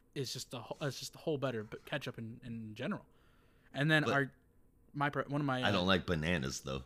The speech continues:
Speaker 2: <laughs>
Speaker 1: I don't think it's, I don't even know if it's actually made with bananas.
Speaker 2: I don't know. My buddy Lucas had some.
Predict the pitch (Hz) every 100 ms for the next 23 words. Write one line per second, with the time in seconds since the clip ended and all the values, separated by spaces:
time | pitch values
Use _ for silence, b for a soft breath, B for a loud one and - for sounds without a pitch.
0 | - - 180 - 147 - 233 320 370 262
1 | 190 170 202 294 233 180 151 151 139 117
2 | 113 175 247 104 95 87 - - - _
3 | _ - 85 76 76 92 107 120 117 90
4 | 95 85 64 69 67 - 71 65